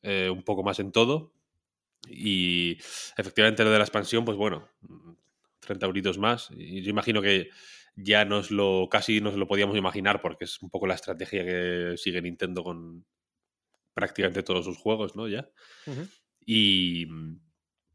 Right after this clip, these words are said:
Speaker 1: y la parte grande, que es la expansión de historia, falta un montón para que llegue, ¿no? Porque es en, la, la tienen puesta para diciembre de dos mil veintitrés.
Speaker 2: A más tardar,
Speaker 1: A
Speaker 2: aclaran.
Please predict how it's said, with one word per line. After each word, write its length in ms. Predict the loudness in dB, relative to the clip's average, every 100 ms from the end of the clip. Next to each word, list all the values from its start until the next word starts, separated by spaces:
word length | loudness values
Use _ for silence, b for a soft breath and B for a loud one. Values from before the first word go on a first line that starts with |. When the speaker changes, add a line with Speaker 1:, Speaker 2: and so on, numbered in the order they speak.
| _ _ _ _
Speaker 1:
y 140 | -8 -6
la 120 | -4
parte 680 | -4 0 0 2 2 0 -4 -20
grande, 480 | -10 -2 0 0
que 80 | -4
es 100 | -4
la 200 | -2 -2
expansión 1080 | -4 -6 -6 -4 0 0 0 -4 -6 -10 -14 _ _ _
de 140 | -4
historia, 580 | -4 2 4 4 4 -2 _ b b b b b b _
falta 260 | -2 0 0
un 80 | -2
montón 440 | -4 -2 -2 -6 _ _ _ _
para 160 | -8 -6
que 60 |
llegue, 220 | -4 -6
¿no? 140 | -6 -10
Porque 220 | -10 -14
es 120 | -12
en, 360 | -12 -12 -14 -18 -14
la, 220 | -8 -8 -6
la 180 | -6 -4
tienen 220 | -4 -4
puesta 180 | -4 -2
para 140 | -2
diciembre 440 | 0 4 4 4 2
de 80 |
dos 180 | 2 0
mil 200 | -2 -2
veintitrés. 640 | -2 -6 -4 -2 -4 -8 -18 _ _ -8
Speaker 2:
A 80 |
más 240 | 0 0 2
tardar, 380 | 2 4 0 -2 b b -14
Speaker 1:
A 80 | -10
Speaker 2:
aclaran. 460 | -4 -4 -4 -8